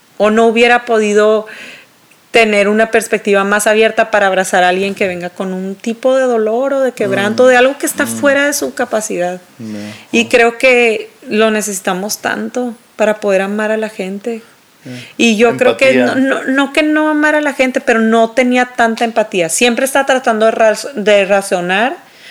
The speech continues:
Speaker 1: y de solucionarlo lo más rápido posible. Y hay cosas que toman tiempo y toman que el Señor sople sobre tu vida.
Speaker 2: Wow.
Speaker 1: Y no está,
Speaker 2: Sorry.
Speaker 1: eh,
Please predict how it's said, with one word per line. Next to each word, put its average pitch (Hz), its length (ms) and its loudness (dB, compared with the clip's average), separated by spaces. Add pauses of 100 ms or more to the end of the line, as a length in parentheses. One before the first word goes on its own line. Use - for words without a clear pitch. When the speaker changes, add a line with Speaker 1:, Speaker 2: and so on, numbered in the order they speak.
(280)
Speaker 1:
y 226 160 2
de 220 180 4
solucionarlo 190 1080 0
lo 202 140 0
más 185 280 -2 (160)
rápido 196 420 -2
posible. 180 440 -2
Y 190 100 0
hay 233 120 0
cosas 262 340 -4
que 247 120 -2
toman 233 420 -4
tiempo 269 320 -4
y 262 40 -2
toman 247 480 0
que 247 320 2
el 220 80 -2
Señor 202 360 -4
sople 277 400 -6 (760)
sobre 233 320 -2
tu 202 160 -12
vida. 214 220 -6 (220)
Speaker 2:
Wow. 110 240 -14 (840)
Speaker 1:
Y 226 80 2
no 220 280 2
está, 233 720 0 (440)
Speaker 2:
Sorry. 196 340 -14
Speaker 1:
eh, - 100 -16